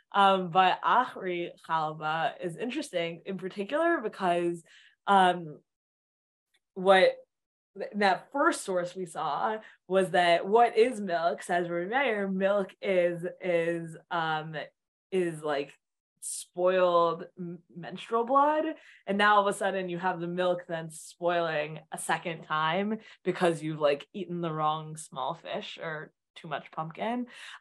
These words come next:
Um, so that's also just, like, really interesting. We do actually know that breast milk changes. We'll see this when we talk about the man, but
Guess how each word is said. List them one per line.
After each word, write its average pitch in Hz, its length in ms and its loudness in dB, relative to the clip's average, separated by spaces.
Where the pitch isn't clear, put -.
Um, 180 360 6
so 196 140 -2
that's 226 240 6
also 175 300 -6
just, 160 220 -16
like, - 200 -18
really 170 240 -14
interesting. 302 420 -2
We 302 140 2
do 403 180 10
actually 226 320 6
know 240 220 2
that 180 160 4
breast 180 240 -6
milk 175 240 -8
changes. 170 500 -10
We'll 165 180 -8
see 160 180 -14
this 156 200 -10
when 160 120 -14
we 156 160 -10
talk 156 240 -18
about 156 220 -8
the 156 80 -14
man, 151 420 -2
but 151 260 0